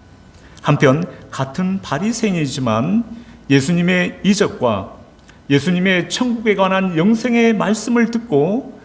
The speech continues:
예수님을 믿기도 하고 따르기도 하던 사람이 있었습니다.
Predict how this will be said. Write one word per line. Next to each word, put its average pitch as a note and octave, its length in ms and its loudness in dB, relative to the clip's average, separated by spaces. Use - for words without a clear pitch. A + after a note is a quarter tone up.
예수님을 F#3 600 2
믿기도 F#3+ 420 -2
하고 G3+ 600 0
따르기도 F#3+ 480 -4
하던 D#3+ 240 -4
사람이 C#3+ 440 -2
있었습니다. A2 640 -6